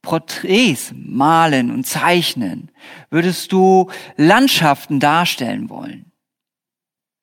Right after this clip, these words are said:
Oder wie sieht es aus mit Sport? Möchtest du eine Sportart richtig gut können? Der Traum meines Sohnes ist, dass er gerne,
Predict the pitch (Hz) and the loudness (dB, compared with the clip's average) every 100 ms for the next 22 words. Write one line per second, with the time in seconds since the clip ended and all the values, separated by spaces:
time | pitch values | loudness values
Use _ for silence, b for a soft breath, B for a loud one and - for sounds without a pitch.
0 | B B B - 165 175 175 160 190 202 | B B B -2 4 6 6 4 2 0
1 | 196 185 - 185 190 190 - 233 233 - | 0 -2 0 2 2 -2 0 4 4 2
2 | - - _ _ _ _ _ _ _ _ | -4 -20 _ _ _ _ _ _ _ _
3 | - 139 - _ _ _ _ B B B | -12 -12 -16 _ _ _ _ B B B
4 | 156 175 202 202 226 220 196 202 - 208 | -4 0 0 0 0 2 4 2 2 2
5 | 277 - 127 131 139 160 226 214 180 - | 2 2 0 0 2 0 0 0 -2 0
6 | 190 196 - b _ - 175 180 117 - | 0 0 -4 b _ -2 0 2 0 -4
7 | - _ _ _ _ _ _ _ B B | -12 _ _ _ _ _ _ _ B B
8 | B B B B B B _ _ - 156 | B B B B B B _ _ -4 0
9 | 196 226 208 247 247 226 220 214 190 170 | 4 4 6 4 4 2 2 2 0 -6
10 | 202 196 190 - 180 175 170 160 143 196 | 0 2 2 -2 0 0 0 0 2 2
11 | 214 165 208 | 4 4 2